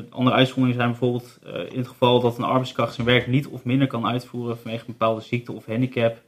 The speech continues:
Ehm, maar ook bijvoorbeeld een werknemer die wordt ontslagen wegens het vervallen van de loonkostensubsidie.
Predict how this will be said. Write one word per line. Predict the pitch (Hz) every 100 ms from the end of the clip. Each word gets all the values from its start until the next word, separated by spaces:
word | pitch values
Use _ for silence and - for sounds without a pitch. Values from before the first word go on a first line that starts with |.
| _ _ _ _
Ehm, | 127 113 113 113 110 127 -
maar | 117 113
ook | 117
bijvoorbeeld | 120 117 117
een | -
werknemer | 117 117 120 117
die | 110
wordt | 117 117
ontslagen | 117 - 113 120 117 113
wegens | 113 117
het | 117
vervallen | - - 113 113
van | 110
de |
loonkostensubsidie. | 104 107 113 - - - - - 98 98